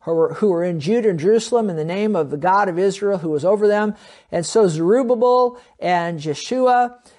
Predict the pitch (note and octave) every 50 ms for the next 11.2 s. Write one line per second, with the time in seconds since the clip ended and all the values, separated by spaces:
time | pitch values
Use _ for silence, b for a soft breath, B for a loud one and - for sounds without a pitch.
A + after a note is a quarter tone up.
0 | b b - D#3+ D#3+ D#3 E3 G#3+ B3 B3+ A#3 G#3 A#3+ A#3+ A#3+ A#3+ G3+ F3 E3 D#3+
1 | D3+ F3+ G3+ G#3+ A3+ A#3 A3 G3+ E3 D#3 G3+ A3+ A3 A3 F#3+ E3+ - - - D#3
2 | D#3 D3 B2+ B2+ C#3+ D3+ - - G3 G#3+ A3+ A3+ - - F#3+ D#3+ D#3 F#3+ G3 G3+
3 | G#3+ G#3 F3 E3 E3 - - F#3 E3 D3 D#3+ E3 D#3+ D3 C3 D3+ F#3 A3 A#3 A3+
4 | - A#3+ A#3+ A#3 A#3 A#3 A3+ B B B B B B F#3+ F#3+ G3+ A#3+ B3+ B3 A#3
5 | A3+ - A3 G#3+ - - - G#3+ G3+ - F#3+ G3 G3 G3+ G#3 A#3 A#3 A3 - -
6 | G#3+ F#3+ G3 G3 E3+ - - G#3+ F#3+ D#3+ D#3 E3+ D3+ - - - A3+ A#3+ C4+ C#4+
7 | C#4+ D4+ B3+ - - B3+ A3 G3 F3 G#3+ A3 A3 A3+ A3+ G#3 F#3 F3+ F3 E3 E3+
8 | G#3 A#3+ A#3+ A#3+ - - A3 G#3 G#3+ G#3 G3+ G3 - _ _ - A3 A3 A3 A3
9 | F#3 E3+ D#3+ C#3+ C#3+ C#3 B2 A2+ A2 G#2+ A#2 _ _ _ b b b b b b
10 | b b b b b b b - G#3 G3 - - A#3+ A#3 - G3+ F#3 - G3 A3
11 | B3 B3+ B3